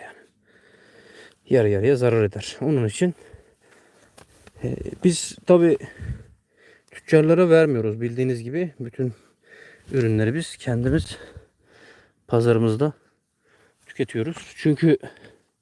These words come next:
e, bizim müşterilerimiz o şekilde alıştılar. Artık taze ürün,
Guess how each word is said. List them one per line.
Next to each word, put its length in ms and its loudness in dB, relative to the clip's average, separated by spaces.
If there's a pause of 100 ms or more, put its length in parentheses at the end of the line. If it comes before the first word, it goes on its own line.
(640)
e, 320 -8 (1080)
bizim 200 2
müşterilerimiz 600 0
o 80 -2
şekilde 360 -2
alıştılar. 600 -4 (580)
Artık 520 -10
taze 340 -2
ürün, 240 -2